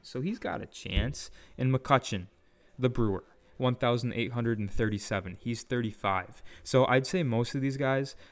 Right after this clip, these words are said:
they are on, obviously on the back end of their career. Um,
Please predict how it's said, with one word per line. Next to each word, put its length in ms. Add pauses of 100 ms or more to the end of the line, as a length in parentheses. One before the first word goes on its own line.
(120)
they 160
are 420
on, 420 (120)
obviously 500
on 280 (280)
the 140
back 320
end 160
of 140
their 140
career. 600 (600)
Um, 500